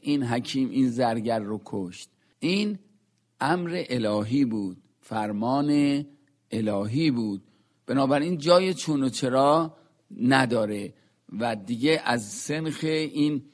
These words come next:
امر و نهی ها و تصمیم گیری های خلایق نیست که بشه این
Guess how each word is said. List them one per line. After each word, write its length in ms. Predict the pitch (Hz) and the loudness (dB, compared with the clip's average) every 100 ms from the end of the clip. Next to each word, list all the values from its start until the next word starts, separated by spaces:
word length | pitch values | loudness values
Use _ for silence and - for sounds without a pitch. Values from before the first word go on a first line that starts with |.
| - | -4
امر 240 | 117 120 | 0 0
و 80 | 120 | 0
نهی 340 | 120 113 113 104 | 0 -2 -2 -4
ها 320 | 113 143 139 | 2 4 4
و 380 | 135 135 131 - _ _ | 4 4 4 -2 _ _
تصمیم 500 | - 113 - 123 120 | -4 -4 -2 -2 0
گیری 280 | 110 113 113 | -2 -2 -2
های 600 | 110 120 123 120 117 104 - _ _ - | 2 2 2 0 -2 -6 -10 _ _ -16
خلایق 760 | 101 - 123 117 123 143 156 | -6 0 4 4 6 6 6
نیست 460 | 151 160 160 131 - _ _ | 4 2 2 0 -4 _ _
که 100 | - | -6
بشه 340 | 117 123 - 123 | 0 0 2 0
این 540 | 117 - 135 127 120 | 0 -2 2 4 2